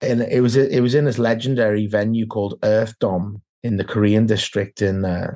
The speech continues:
in Tokyo, and it hadn't sold out for about ten or twelve years. And the last band to sell it out was Corrupted, but it was sold out that night, and it was just the best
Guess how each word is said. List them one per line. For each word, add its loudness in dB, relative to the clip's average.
in -4
Tokyo, -2
and 0
it 2
hadn't 2
sold 4
out 2
for 2
about 2
ten 0
or 2
twelve 0
years. -4
And -2
the 2
last 0
band 2
to -4
sell 0
it 2
out 0
was -4
Corrupted, -4
but 2
it 0
was 0
sold 4
out 2
that 0
night, -2
and 0
it 0
was 0
just -2
the -2
best -6